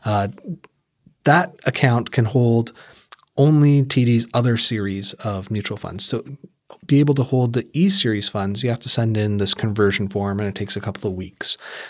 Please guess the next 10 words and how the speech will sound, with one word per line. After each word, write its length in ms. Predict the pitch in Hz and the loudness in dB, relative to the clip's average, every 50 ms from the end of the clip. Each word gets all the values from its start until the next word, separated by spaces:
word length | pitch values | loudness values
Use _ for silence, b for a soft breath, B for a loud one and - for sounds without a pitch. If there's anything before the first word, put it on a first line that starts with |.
| B B B _ - | B B B _ -8
Um, 560 | 139 113 107 104 101 101 98 98 98 98 95 - _ B B B B B B B B B B | -6 -4 -2 -2 -2 -2 -2 -4 -4 -6 -6 -10 _ B B B B B B B B B B
then 140 | 147 175 202 | 4 4 6
there's 180 | 196 175 - | 6 6 6
some 180 | - 165 151 151 | 6 4 4 4
other 240 | - 139 139 139 131 | 4 6 6 6 6
user 340 | 123 117 127 127 120 127 120 | 6 4 4 4 4 4 4
interface 420 | 117 120 113 - 107 101 - - | 4 4 4 2 0 0 0 -2
issues 340 | 98 - - 110 104 101 - | -2 -2 -2 -2 -2 0 0
that 140 | 104 98 101 | 0 0 0
I 240 | 98 95 95 95 | 0 0 0 -2